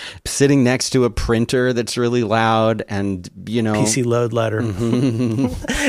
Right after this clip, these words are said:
Speaker 2: And, uh, just the whole thing with Milton. I mean, as, as, as the, the real heads know, uh, that sh-, that movie spun out of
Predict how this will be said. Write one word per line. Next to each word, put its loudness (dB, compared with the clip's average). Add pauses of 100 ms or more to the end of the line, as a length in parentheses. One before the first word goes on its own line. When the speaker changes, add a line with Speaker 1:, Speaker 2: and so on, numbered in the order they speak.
Speaker 2:
And, 2
uh, 4 (420)
just -2
the 4
whole 6
thing 2
with 2
Milton. 0
I 2
mean, 2 (200)
as, -2
as, -2
as -4
the, 0
the -2
real 2
heads 0
know, 0 (800)
uh, 4
that 0 (260)
sh-, -2
that 0
movie 0
spun 2
out 0
of -2